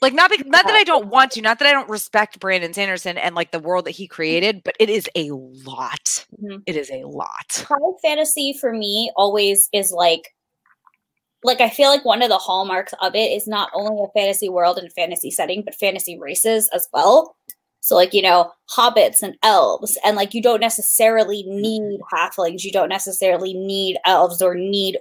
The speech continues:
Speaker 2: orcs, but having some sort of different fantasy races is sort of always a part of it in my
Speaker 1: Yeah.
Speaker 2: mind. And, like, you know, whether they're humanoid or, like, literal cat people, like, you know, you do you, but,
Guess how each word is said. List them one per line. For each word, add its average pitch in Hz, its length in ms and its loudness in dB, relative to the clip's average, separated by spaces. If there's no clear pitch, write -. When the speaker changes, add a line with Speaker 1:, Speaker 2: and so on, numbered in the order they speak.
Speaker 2:
orcs, 208 400 6
but 226 120 4
having 226 380 2
some 220 260 2
sort 226 240 2
of 190 180 -2
different 185 360 -4
fantasy 185 480 -4
races 214 440 -4
is 190 140 0
sort 208 200 -2
of 180 180 -4
always 180 380 2
a - 60 -4
part - 220 0
of 262 140 4
it 415 200 6
in 330 160 4
my 349 120 4
Speaker 1:
Yeah. - 80 2
Speaker 2:
mind. 392 280 -2
And, 233 140 6
like, 208 320 2
you 208 220 0
know, 208 140 2
whether 202 340 2
they're 196 160 0
humanoid 180 760 -2
or, 170 300 0
like, 170 240 -2
literal 180 500 2
cat - 320 -4
people, - 500 -6
like, - 240 -8
you 180 80 -10
know, 170 220 -4
you 185 200 -6
do 180 220 -8
you, 160 440 4
but, - 300 0